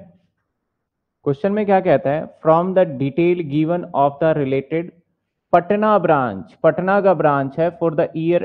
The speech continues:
ended और साल के एंड का। Sir थोड़ा और chapter, एक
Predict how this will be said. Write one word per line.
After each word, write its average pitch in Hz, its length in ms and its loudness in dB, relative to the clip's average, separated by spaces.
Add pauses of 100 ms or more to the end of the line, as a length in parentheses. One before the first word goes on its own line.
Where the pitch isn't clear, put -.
ended 147 400 -2 (680)
और 147 340 6 (120)
साल 160 300 2
के 170 100 -2
एंड 135 240 -2
का। 123 240 -8 (1300)
Sir 156 120 0 (120)
थोड़ा 156 220 4
और 151 380 2
chapter, 143 520 -4
एक 139 380 -6